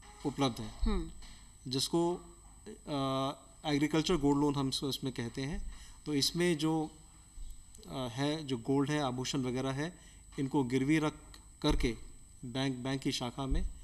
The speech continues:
Speaker 1: अ, जो है, अ, आपको
Speaker 2: ऋण मिल
Speaker 1: आपको
Speaker 2: सकता
Speaker 1: ऋण
Speaker 2: है।
Speaker 1: मिल सकता है।
Speaker 2: जैसे पशुपालक की आपने बीच में बात करी, तो पशुपालक ने अगर कोई पशु खरीदनो है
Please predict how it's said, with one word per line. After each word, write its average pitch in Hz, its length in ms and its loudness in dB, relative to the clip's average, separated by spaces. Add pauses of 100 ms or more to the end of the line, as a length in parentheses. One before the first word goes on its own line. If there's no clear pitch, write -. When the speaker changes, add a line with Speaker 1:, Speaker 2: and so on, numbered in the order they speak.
(500)
Speaker 1:
अ, 131 220 -6 (1200)
जो 127 200 0
है, 165 200 0
अ, 208 60 -12 (180)
आपको 135 600 -4 (500)
Speaker 2:
ऋण 233 240 4
मिल 214 120 2
Speaker 1:
आपको 147 120 2
Speaker 2:
सकता 147 180 4
Speaker 1:
ऋण 135 40 4
Speaker 2:
है। 127 120 6
Speaker 1:
मिल 123 80 4
सकता - 300 -6
है। - 300 -10
Speaker 2:
जैसे 285 200 2
पशुपालक 285 580 2
की 294 100 -2
आपने 269 240 2
बीच 226 240 -4
में 220 100 -6
बात 185 220 -4
करी, 214 220 -6
तो 285 140 -4
पशुपालक 233 720 -2
ने 247 120 0
अगर 233 240 0
कोई 302 200 0
पशु 294 340 2
खरीदनो 220 500 0
है 214 200 -4